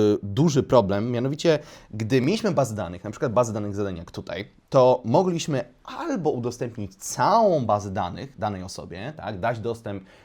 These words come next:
do wszystkich rekordów w bazie danych, albo manualnie dawać dostęp do stron, czyli do konkretnych pozycji w bazie danych i udostępniać je pojedynczo,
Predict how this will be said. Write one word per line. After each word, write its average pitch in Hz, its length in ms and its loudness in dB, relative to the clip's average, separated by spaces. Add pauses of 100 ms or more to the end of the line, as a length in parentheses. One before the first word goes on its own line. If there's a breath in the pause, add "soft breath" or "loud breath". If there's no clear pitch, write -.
(180 loud breath)
do 120 120 0
wszystkich - 960 -4
rekordów 104 560 -4
w - 20 -14
bazie 92 300 -6
danych, 87 400 -10 (580 loud breath)
albo 170 680 2 (760)
manualnie 147 920 2
dawać 131 340 0
dostęp 104 680 -2
do 98 180 -4
stron, 151 640 0 (340 soft breath)
czyli 104 180 -6
do 101 340 2
konkretnych 113 400 -4
pozycji 107 280 -6
w - 20 -10
bazie 92 220 -4
danych 95 420 -6 (400 loud breath)
i 170 80 0
udostępniać 170 640 0
je 127 200 4 (320)
pojedynczo, 123 640 2